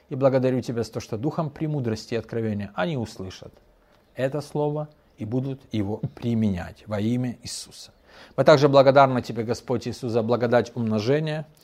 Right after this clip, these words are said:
которая доступна каждому из нас лично. Прямо сейчас мы становимся активными участниками.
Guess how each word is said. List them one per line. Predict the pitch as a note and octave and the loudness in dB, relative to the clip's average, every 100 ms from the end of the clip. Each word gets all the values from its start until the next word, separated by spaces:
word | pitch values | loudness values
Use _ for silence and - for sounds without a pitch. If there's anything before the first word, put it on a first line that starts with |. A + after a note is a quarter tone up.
| - - | -20 -14
которая | B2+ C#3 B2+ | -6 2 2
доступна | B2 B2+ - - A#2+ | 2 -4 -12 -10 -4
каждому | B2+ A#2+ B2 A#2+ | -2 -2 -4 -6
из | A#2 | -6
нас | A2 - - | -10 -10 -14
лично. | A#2 A2+ - - - _ - - _ - | -12 -14 -18 -20 -20 _ -20 -20 _ 2
Прямо | E3 F3 D#3 | 6 6 6
сейчас | - C#3+ C#3+ B2 | 0 -2 -2 0
мы | C3 | -4
становимся | - C3+ C3 A#2+ - A2+ G#2+ | -4 -4 -2 -6 -6 -8 -8
активными | - - D3+ C3+ A#2 | -12 -2 0 0 0
участниками. | A2 A2 D3 D3 E3 D#3+ D#3+ | -2 0 -2 -2 -6 -6 -6